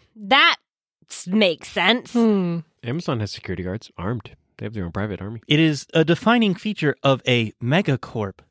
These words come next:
Speaker 2: <laughs>
Speaker 4: Have you seen the others that left after you?
Speaker 2: There were others?
Speaker 1: Uh,
Speaker 2: Who
Speaker 4: Yes.
Speaker 2: left?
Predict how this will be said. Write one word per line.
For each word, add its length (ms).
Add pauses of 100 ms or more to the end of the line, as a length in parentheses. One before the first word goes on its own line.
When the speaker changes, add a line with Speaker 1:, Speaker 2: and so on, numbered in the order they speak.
(180)
Speaker 2:
<laughs> 520
Speaker 4:
Have 200
you 360
seen 380
the 220
others 520
that 340
left 440
after 360
you? 360 (120)
Speaker 2:
There 200
were 260
others? 640
Speaker 1:
Uh, 40 (200)
Speaker 2:
Who 220
Speaker 4:
Yes. 180
Speaker 2:
left? 360